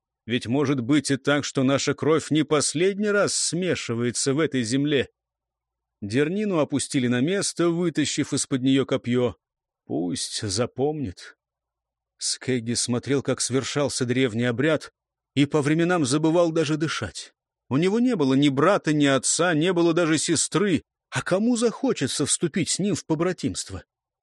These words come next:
Вот только то, что Видга с некоторых пор никому не позволял его бить. Вспомнив о Видге, малыш поискал его глазами, но Видги нигде не было. Сын Хёвдинга на косу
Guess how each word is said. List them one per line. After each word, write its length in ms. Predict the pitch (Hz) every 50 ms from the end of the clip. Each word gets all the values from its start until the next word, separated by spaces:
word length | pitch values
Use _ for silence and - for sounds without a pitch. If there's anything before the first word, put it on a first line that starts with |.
| _ _ _ _ _ _ _ _ -
Вот 200 | 139 135 139 139
только 260 | - 165 147 - 156
то, 120 | 143 165
что 320 | 147 - - - 156 160 156
Видга 500 | 139 131 147 190 226 233 170 131 123 123
с 140 | - - -
некоторых 480 | 127 117 - - - 117 117 - -
пор 260 | - 175 190 175 120
никому 480 | 110 131 139 135 - 135 131 131 123 107
не 140 | 104 107 104
позволял 560 | - - 117 104 101 127 135 123 117 101 92
его 320 | 90 92 104 98 98 110
бить. 480 | 104 107 107 101 85 - - - - - _ _ _ _ _ _ _ _ _ _ _ _ _ _ _ _
Вспомнив 580 | - - - - 120 123 127 127 123 113 -
о 80 | 123 113
Видге, 420 | 107 139 165 151 147 165 165 127 - _ _ _ _ _ _ _ _ _
малыш 420 | - 101 117 131 151 156 131 - -
поискал 460 | - 139 135 - - - 160 147 143
его 220 | 143 143 147 147
глазами, 440 | 139 139 139 135 123 170 208 202 196
но 140 | 190 190 180
Видги 300 | 143 143 214 180 165 202
нигде 320 | 202 202 180 151 190 214
не 220 | 208 208 190 147 113
было. 320 | 101 107 104 104 95 80 _ _ _ _ _ _ _ _ _ _ _
Сын 340 | - - - 156 185 185 156
Хёвдинга 680 | - - - 156 180 160 143 147 160 156 139 131 143 135
на 120 | 127 120
косу 540 | - 123 117 107 - - - 139 139 120